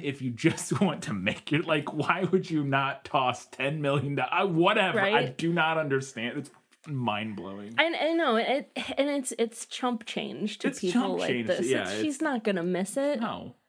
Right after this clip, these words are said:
Speaker 1: No. She could literally, yeah.
Speaker 2: She could probably move their whole entire school
Speaker 1: Yeah.
Speaker 2: herself.
Speaker 1: Yeah.
Speaker 2: I don't know how much it costs, but she
Speaker 1: Yeah.
Speaker 2: could probably do it.
Speaker 1: I would imagine with the, with the money, yeah. I-, if she's worth hundred twenty-five million, o-, obviously a
Speaker 2: Yeah.
Speaker 1: lot of that's not in liquid assets, but even still, there's
Speaker 2: Even,
Speaker 1: no way
Speaker 2: yeah.
Speaker 1: that that's not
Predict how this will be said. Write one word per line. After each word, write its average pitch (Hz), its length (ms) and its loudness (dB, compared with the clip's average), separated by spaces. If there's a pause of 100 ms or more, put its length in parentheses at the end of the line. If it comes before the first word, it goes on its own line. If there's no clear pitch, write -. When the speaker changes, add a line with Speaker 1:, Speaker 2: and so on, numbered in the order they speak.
(440)
Speaker 1:
No. 113 360 -2 (280)
She 170 80 -2
could 185 120 6
literally, 165 340 4
yeah. 123 220 2
Speaker 2:
She 330 100 4
could 311 240 -2
probably 294 580 2
move 254 420 2
their 214 140 4
whole 240 300 2
entire 220 520 0
school 175 760 -2
Speaker 1:
Yeah. 143 320 0
Speaker 2:
herself. - 840 0
Speaker 1:
Yeah. 196 320 0
Speaker 2:
I 240 120 6
don't 269 180 2
know 240 160 6
how 226 160 6
much 208 240 4
it - 100 2
costs, - 520 2
but 202 160 0
she - 80 2
Speaker 1:
Yeah. 240 100 4
Speaker 2:
could 269 140 0
probably 269 600 6
do 226 200 6
it. 170 240 4
Speaker 1:
I 190 120 6
would 190 140 4
imagine 127 560 0
with 117 160 0
the, 123 160 2
with 123 160 -2
the 120 80 -2
money, 110 300 -2
yeah. 95 220 -4
I-, 123 260 0
if 131 80 0
she's 156 160 0
worth 180 180 2
hundred 160 220 -2
twenty-five 143 340 -2
million, 139 320 -4
o-, 143 180 -2
obviously 135 340 0
a - 20 0
Speaker 2:
Yeah. 123 140 2
Speaker 1:
lot 123 100 0
of 120 60 0
that's 113 120 -4
not 120 160 0
in 113 100 -6
liquid 120 300 0
assets, 104 380 -4
but 160 140 -2
even 127 260 -2
still, - 480 -6
there's 160 140 2
Speaker 2:
Even, 135 120 0
Speaker 1:
no 135 160 2
way 110 200 0
Speaker 2:
yeah. 98 80 -2
Speaker 1:
that 98 120 -4
that's 98 240 -8
not 95 340 -6